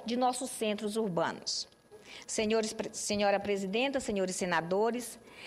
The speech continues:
Sabemos que a intenção da presidenta Dilma,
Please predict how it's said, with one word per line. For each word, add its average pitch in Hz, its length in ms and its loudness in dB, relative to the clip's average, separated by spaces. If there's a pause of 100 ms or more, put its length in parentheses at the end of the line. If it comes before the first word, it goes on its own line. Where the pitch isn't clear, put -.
(120)
Sabemos 247 840 2 (220)
que 254 120 2
a 262 60 8
intenção 277 500 4
da 294 100 6
presidenta 214 480 2
Dilma, 202 520 2